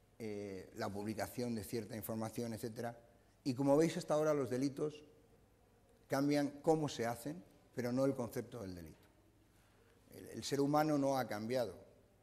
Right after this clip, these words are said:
en el modelo del delito, ha cambiado con qué herramientas lo hace. ¿Y qué es un ciberdelito? Y sin ser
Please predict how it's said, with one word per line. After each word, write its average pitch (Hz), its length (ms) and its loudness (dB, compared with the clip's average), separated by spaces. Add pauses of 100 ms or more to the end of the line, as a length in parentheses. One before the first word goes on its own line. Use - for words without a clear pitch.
(120)
en 110 120 -6
el 110 120 -4
modelo 113 440 2
del 101 180 -4
delito, 98 480 -8
ha 104 40 -18
cambiado 120 520 -2
con 110 160 -6
qué 135 120 2
herramientas 120 540 -2
lo 78 120 -16
hace. - 160 -20 (3250)
¿Y 147 120 0
qué 185 200 8
es 185 100 4
un 185 140 0
ciberdelito? 147 840 4
Y 110 300 -4
sin 113 180 -6
ser 165 460 4